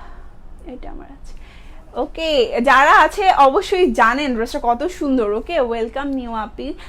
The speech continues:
thank you so much। আর হচ্ছে আরেকটা, আরেকটা শোরুম ব্রাঞ্চ আছে আমাদের, সেটা হচ্ছে ওয়ারি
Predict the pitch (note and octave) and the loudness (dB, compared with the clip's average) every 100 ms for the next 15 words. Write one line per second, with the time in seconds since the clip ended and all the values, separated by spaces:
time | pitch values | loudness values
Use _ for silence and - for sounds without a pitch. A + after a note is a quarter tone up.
0 | - C4+ B3 D4 - F4 F4 F4+ C#4+ F3+ | -14 -10 -8 -8 -6 0 4 6 4 -2
1 | - - - - - A3 A#3+ D4+ D4 - | -6 -16 -16 -10 -2 4 4 2 0 0
2 | - C4 D4 - G4 F4+ F#4+ - - A#3+ | 2 4 2 0 2 6 6 4 0 -2
3 | C4 - F4+ G4 D#4+ E4 F#4+ A#4 - - | -2 -4 -4 -2 -2 -2 -4 -8 -14 -12
4 | G#3+ A3 A3+ D4 D4 - D4+ C4+ C4+ E4+ | -4 0 0 0 -6 -6 -6 -6 -6 -6
5 | C#5 - - C4+ B3 C#4+ C#4 C#4 F4+ B3+ | -8 -10 -12 -6 -4 -2 -4 -4 -4 0
6 | A3 G#3+ A3+ D#4+ G4 | 4 4 2 0 -2